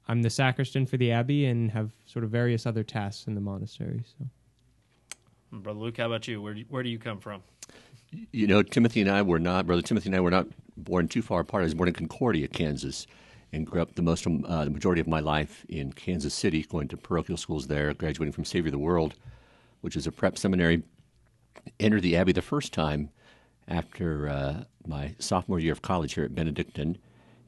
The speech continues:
Speaker 3: and then before making vows, I discerned to leave and go out into the world, and I think my original plans,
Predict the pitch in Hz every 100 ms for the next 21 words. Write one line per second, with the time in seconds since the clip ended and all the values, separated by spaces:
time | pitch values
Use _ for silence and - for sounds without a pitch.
0 | 80 80 73 76 76 78 - 87 80 78
1 | 76 78 78 78 80 73 - 78 - 82
2 | 76 73 - - - - - - 76 76
3 | 90 85 80 78 82 78 76 76 76 82
4 | 87 71 67 - - - 76 73 71 69
5 | 80 - 76 78 - - 80 76 71 -